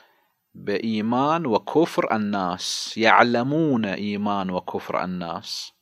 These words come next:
هسه كيفية هذا العلم، عمود بالنور يخرج من كل بلدة، الله سبحانه وتعالى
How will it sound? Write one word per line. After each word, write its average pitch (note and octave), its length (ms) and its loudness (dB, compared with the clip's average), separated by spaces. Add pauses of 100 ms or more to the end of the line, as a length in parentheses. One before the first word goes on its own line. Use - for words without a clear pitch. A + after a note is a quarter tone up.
(720)
هسه F#3+ 240 -2
كيفية C3+ 520 0
هذا A2+ 240 0
العلم، A#2+ 460 -2
عمود A#2+ 500 0
بالنور C3 680 -4 (880)
يخرج A2+ 380 0
من G2+ 120 -2
كل G#2 340 -2
بلدة، A#2 720 -2 (440)
الله A#2+ 260 4
سبحانه A2+ 500 -2
وتعالى G#2 680 0